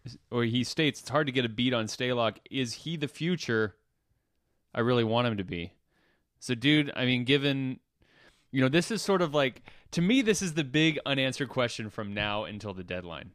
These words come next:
Uh, and in a way, maybe, maybe it's putting a little bit too much, uh, weight on it.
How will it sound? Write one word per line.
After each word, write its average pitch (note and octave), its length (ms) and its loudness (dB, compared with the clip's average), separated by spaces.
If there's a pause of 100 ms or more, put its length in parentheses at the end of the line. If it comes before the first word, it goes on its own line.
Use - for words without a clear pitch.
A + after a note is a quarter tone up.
(680)
Uh, G2 340 -2 (100)
and B2 180 0
in A#2+ 160 0
a A#2 60 2
way, A2+ 680 4 (580)
maybe, C#3+ 380 4
maybe C#3+ 240 2
it's B2+ 120 -2
putting C3 240 0
a A#2 40 -2
little A#2+ 220 0
bit A2+ 160 -4 (160)
too B2 160 -2
much, G#2+ 440 -2
uh, F#2 420 -2 (220)
weight B2 400 2
on F#2 200 -8
it. F2+ 140 -10